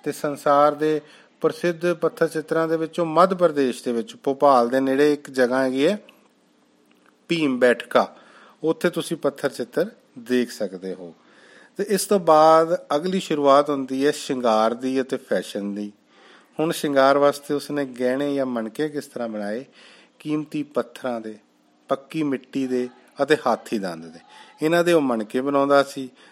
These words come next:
ਤੇ ਜਿਨ੍ਹਾਂ ਨੂੰ ਉਹ ਗਹਿਣਿਆਂ ਦੇ ਰੂਪ ਵਿੱਚ ਵਰਤਣਾ ਸ਼ੁਰੂ ਕਰ ਦਿੱਤਾ ਸੀ। ਸੋ ਇਸ ਤਰ੍ਹਾਂ ਸਾਨੂੰ ਪਤਾ ਲੱਗਦਾ ਹੈ ਕਿ ਉਹ ਮਨੁੱਖ ਜਿਹੜਾ ਕਿ ਸ਼ੁਰੂ ਸ਼ੁਰੂ ਵਿੱਚ ਹਾਲੇ ਸ਼ਿਕਾਰ ਕਰਦਾ ਸੀ ਜਾਂ ਕਠਿਨ ਜੀਵਨ ਬਿਤਾਉਂਦਾ ਸੀ,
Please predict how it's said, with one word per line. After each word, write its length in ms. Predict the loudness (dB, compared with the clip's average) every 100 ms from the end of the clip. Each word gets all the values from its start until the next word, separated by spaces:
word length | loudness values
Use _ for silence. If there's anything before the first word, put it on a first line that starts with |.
| _
ਤੇ 80 | -12
ਜਿਨ੍ਹਾਂ 300 | -4 0 2
ਨੂੰ 160 | 2 0
ਉਹ 60 |
ਗਹਿਣਿਆਂ 420 | 0 0 0 0 2
ਦੇ 120 | 2
ਰੂਪ 260 | 0 -4
ਵਿੱਚ 260 | -6 -8 -12 -12 -20 _ -2
ਵਰਤਣਾ 400 | -2 0 -6 -6
ਸ਼ੁਰੂ 320 | -6 -8 -4
ਕਰ 160 | -4
ਦਿੱਤਾ 360 | -6 -12 -10 -10
ਸੀ। 160 | -10 -16 _ _ _ _ _ _
ਸੋ 220 | -2 0
ਇਸ 120 | 0
ਤਰ੍ਹਾਂ 240 | 0 0 2
ਸਾਨੂੰ 260 | 0 0
ਪਤਾ 220 | -2 2
ਲੱਗਦਾ 360 | 2 2 0 0
ਹੈ 120 | 0 -4 -20 -20 _
ਕਿ 120 | -6 0
ਉਹ 140 | 2
ਮਨੁੱਖ 440 | 4 2 2 0 -4
ਜਿਹੜਾ 320 | 0 4 4
ਕਿ 160 | 2 -6
ਸ਼ੁਰੂ 280 | -4 -4
ਸ਼ੁਰੂ 280 | -4 -4 -4
ਵਿੱਚ 180 | -4 -4
ਹਾਲੇ 280 | -2 0 0
ਸ਼ਿਕਾਰ 440 | -4 -2 2 2
ਕਰਦਾ 360 | 2 -2 0 -2
ਸੀ 240 | -2 -4
ਜਾਂ 120 | -2
ਕਠਿਨ 380 | 0 -2 -2 -4
ਜੀਵਨ 280 | -2 -2 -2
ਬਿਤਾਉਂਦਾ 420 | -4 -2 0 0
ਸੀ, 220 | 0 -6